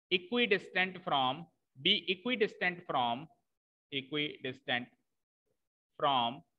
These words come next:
the points A and B, from the points A and B। क्या लिखा हमने कि एक तीसरा point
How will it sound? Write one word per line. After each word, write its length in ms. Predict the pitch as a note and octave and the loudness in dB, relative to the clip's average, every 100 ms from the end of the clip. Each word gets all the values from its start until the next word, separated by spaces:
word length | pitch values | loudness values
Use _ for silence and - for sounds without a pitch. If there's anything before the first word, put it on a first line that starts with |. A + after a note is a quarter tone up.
| _ _ _ _ _ _ _ _ _ | _ _ _ _ _ _ _ _ _
the 80 | C3 | 0
points 420 | C3 C#3+ E3 F#3 - | 4 4 4 0 -2
A 100 | C3+ C3+ | 2 4
and 220 | B2+ B2+ | 2 2
B, 100 | F#3 F#3+ A2+ - _ _ _ _ _ _ - | 4 4 0 -10 _ _ _ _ _ _ -4
from 220 | B2 B2+ | -4 0
the 100 | C3 | 0
points 500 | C3 B2+ C3+ F#3+ B3+ - _ _ _ _ _ _ _ _ _ _ - | 2 4 4 4 -2 -12 _ _ _ _ _ _ _ _ _ _ 2
A 160 | C#3 D#3 F#3 A3 A3 _ _ _ _ - | 4 6 4 2 -2 _ _ _ _ -2
and 280 | A#2 A2+ G#2 - | 2 2 -2 -10
B। 140 | D3 F3+ G2 - _ _ | -4 -2 -2 -10 _ _
क्या 100 | F3+ | 4
लिखा 200 | F#3+ G3+ | 6 4
हमने 280 | F#3+ F3+ A3 C4 _ _ _ | 4 4 2 0 _ _ _
कि 60 | A#3 | 6
एक 140 | A#3+ | 6
तीसरा 320 | A3+ A3 A#3 B3 | 2 2 6 6
point 300 | B3 A#3+ | 6 2